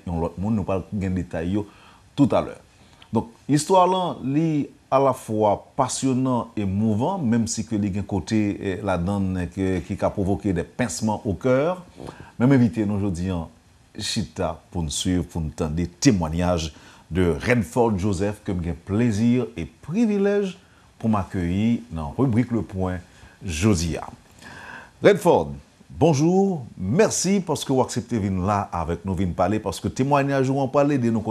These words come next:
qui pour nous comp-, conformer nous, qui pour nous comporter nous dans la vie, hein, qui excès nous doit faire, qui excès pas doit faire,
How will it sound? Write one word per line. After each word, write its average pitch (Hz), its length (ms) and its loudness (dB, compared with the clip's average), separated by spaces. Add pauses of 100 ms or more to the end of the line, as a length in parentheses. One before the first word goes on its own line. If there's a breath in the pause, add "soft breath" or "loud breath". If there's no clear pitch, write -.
qui 117 160 -2
pour 101 260 -2
nous 95 60 -4
comp-, 101 260 -6 (460 loud breath)
conformer 98 540 2
nous, 117 220 0
qui 117 180 -4
pour 98 180 -4
nous 92 80 -2
comporter 98 580 0
nous 101 200 -2
dans 98 80 -2
la 87 180 -2
vie, 85 240 -2
hein, 113 140 -2 (280 loud breath)
qui 165 160 2
excès 110 440 2
nous 95 260 0
doit 87 260 0
faire, 110 380 -2
qui 104 120 -4
excès 92 400 -4
pas 87 200 -2
doit 80 280 -4
faire, 113 260 2